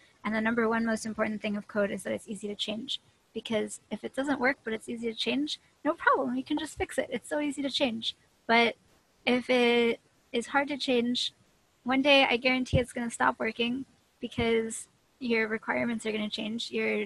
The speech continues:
what you need to show is gonna change. Maybe people are adopting puppies instead of kittens. I don't know why they do that, but maybe they are.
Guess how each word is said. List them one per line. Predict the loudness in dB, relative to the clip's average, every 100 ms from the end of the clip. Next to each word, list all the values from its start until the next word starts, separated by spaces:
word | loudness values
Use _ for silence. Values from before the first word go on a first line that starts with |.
| -8 -20 _ _ -4
what | -4
you | -2
need | -4 -4
to |
show | -2 0
is | 0
gonna | -4 -4
change. | -4 -4 -8
Maybe | -8 -6 -4 -4 _
people | -14 -4 0
are |
adopting | 0 0 -4 -6
puppies | -6 -6 -6 -10
instead | -10 -12 -12
of | -12
kittens. | -10 -8 -10 -8 -4
I |
don't | -2 -2
know | -2
why | -2
they | -4
do | -4 0
that, | 0 0
but | -6 -4
maybe | -4 -2
they | 2
are. | 4 4